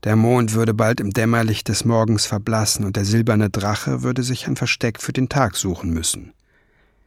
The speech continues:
Nesselbrand aber würde tief in die Fluten des Flusses tauchen,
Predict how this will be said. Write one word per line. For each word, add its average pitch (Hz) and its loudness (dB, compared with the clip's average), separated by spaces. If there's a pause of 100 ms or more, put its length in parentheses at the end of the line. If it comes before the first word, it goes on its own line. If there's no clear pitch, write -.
(720)
Nesselbrand 117 2
aber 107 2
würde 101 0
tief - 0
in 123 -2
die 113 -2
Fluten 127 0
des 113 2
Flusses 117 -2
tauchen, 101 -4